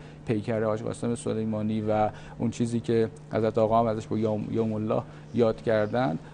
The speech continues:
این در واقع اولین، اه، بخش از انتقام سختی بود و جلوه‌ای بود از اقدام جمهوری اسلامی که مردم عملاً نشون دادن، یک اقدام کاملاً مردمی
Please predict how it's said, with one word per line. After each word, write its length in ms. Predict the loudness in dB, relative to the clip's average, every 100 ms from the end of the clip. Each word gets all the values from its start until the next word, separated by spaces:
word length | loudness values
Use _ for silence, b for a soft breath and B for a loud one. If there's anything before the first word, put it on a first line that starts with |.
| B
این 120 | -2
در 200 | 2 4
واقع 200 | 6 4
اولین، 760 | 2 2 2 4 6 6 4 -2 -4 B B -2
اه، 560 | 2 4 6 4 2 0 -6 -8 -10 -12 -10 -6 -2 -2 -2 -6 0
بخش 340 | 2 2 2
از 180 | 4 4
انتقام 460 | 2 0 -2 -2 -2
سختی 400 | 0 0 0 -2
بود 160 | -2 -4 -8
و 20 | -6 -4 -6 -6
جلوه‌ای 640 | 0 4 4 4 6 6 4
بود 240 | 2 2
از 220 | 2 2
اقدام 720 | -2 -4 0 0 2 2 2 -2 B B
جمهوری 420 | -6 -4 -2 -2 -2
اسلامی 600 | -4 -4 -2 0 0 0
که 80 | 0
مردم 680 | 0 0 0 2 6 6 4
عملاً 320 | 0 -4 -2
نشون 460 | -2 -2 -2 -2
دادن، 420 | 0 0 -2 -4 -8 B B -4
یک 160 | -2 -2
اقدام 520 | -2 0 2 2 2
کاملاً 460 | 0 2 2 4 2
مردمی 760 | 2 2 2 2 2 2 2